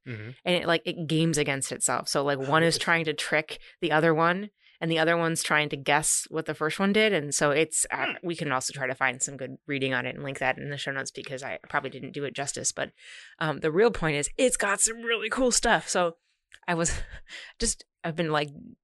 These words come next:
Speaker 2: popping in there a couple of times a day and generating weird stuff. And I put some of these weird photos that I generated at the bottom of our episode script so you can see what I did.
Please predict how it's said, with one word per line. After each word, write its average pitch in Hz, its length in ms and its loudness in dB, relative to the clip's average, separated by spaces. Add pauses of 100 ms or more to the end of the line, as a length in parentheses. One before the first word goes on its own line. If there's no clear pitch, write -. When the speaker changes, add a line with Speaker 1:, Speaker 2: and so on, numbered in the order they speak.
(260)
Speaker 2:
popping 185 300 8
in 202 180 8
there 208 320 10
a 196 60 6
couple 202 200 4
of 196 80 6
times 196 240 4
a 185 60 4
day 185 280 4
and 165 160 2
generating 180 540 6
weird 170 300 4
stuff. 185 320 4
And 156 100 -6
I 156 40 -2
put - 280 -2
some 170 160 2
of 160 120 0
these 156 180 -2
weird 160 380 2
photos 170 320 4
that 180 100 2
I 175 100 4
generated 185 440 2
at 165 100 4
the 160 80 -2
bottom 147 320 4
of 156 100 4
our 139 220 2 (460)
episode 185 380 2
script 277 300 0
so - 120 2
you 180 60 4
can 180 140 -2
see 175 160 2
what 165 120 0
I 143 100 0
did. 165 300 -4